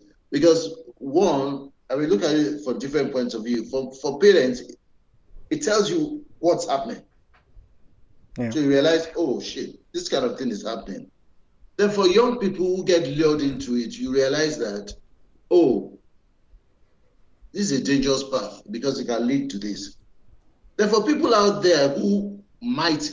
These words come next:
Speaker 1: actually be innocent and are lured, because I, I've heard a lot of stories. I mean, after I heard a lot of stories, these things we say is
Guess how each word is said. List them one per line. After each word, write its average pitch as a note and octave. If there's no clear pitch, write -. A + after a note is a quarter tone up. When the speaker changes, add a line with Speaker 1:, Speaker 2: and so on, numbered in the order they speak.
Speaker 1:
actually F#3
be B2
innocent C#3+
and C3+
are C3+
lured, C3+
because -
I, D#3+
I've G#3
heard C#3+
a A#2+
lot A#2+
of G2+
stories. G#2
I G2+
mean, G#2
after A2+
I G2+
heard B2
a G#2+
lot A2+
of G2
stories, A2+
these D4
things E3
we B2+
say -
is G3+